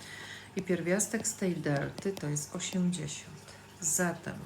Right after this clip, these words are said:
moje T jeden będzie się równało osiemdziesiąt dwa odjąć osiemdziesiąt przez osiemnaście,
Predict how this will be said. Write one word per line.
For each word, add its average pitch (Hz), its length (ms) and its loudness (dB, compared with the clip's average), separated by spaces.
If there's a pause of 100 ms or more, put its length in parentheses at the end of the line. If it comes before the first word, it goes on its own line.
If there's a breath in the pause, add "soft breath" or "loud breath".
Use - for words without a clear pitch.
(100)
moje 220 400 4
T 180 240 -2
jeden 156 520 -2 (140)
będzie 185 360 0
się 180 220 -2
równało 156 800 -2 (2000 loud breath)
osiemdziesiąt 170 1080 0
dwa 147 540 -2 (140)
odjąć 156 560 0
osiemdziesiąt 151 1120 0
przez - 400 -4
osiemnaście, 156 1000 -2